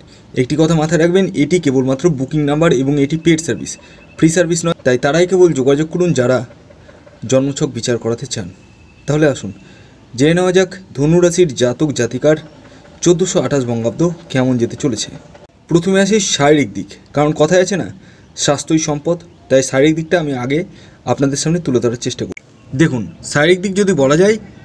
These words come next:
এই বছর কিন্তু শারীরিক দিক কিন্তু টুকিটাকি problem থাকবে, এটা কিন্তু বলাই যেতে পারে। তবে ভয়ের কিছু নেই, বড় ধরনের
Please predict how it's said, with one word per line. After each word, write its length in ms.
এই 160
বছর 280
কিন্তু 160
শারীরিক 360
দিক 180
কিন্তু 180
টুকিটাকি 480
problem 320
থাকবে, 300
এটা 160
কিন্তু 160
বলাই 300
যেতে 200
পারে। 140
তবে 140
ভয়ের 240
কিছু 220
নেই, 100
বড় 220
ধরনের 240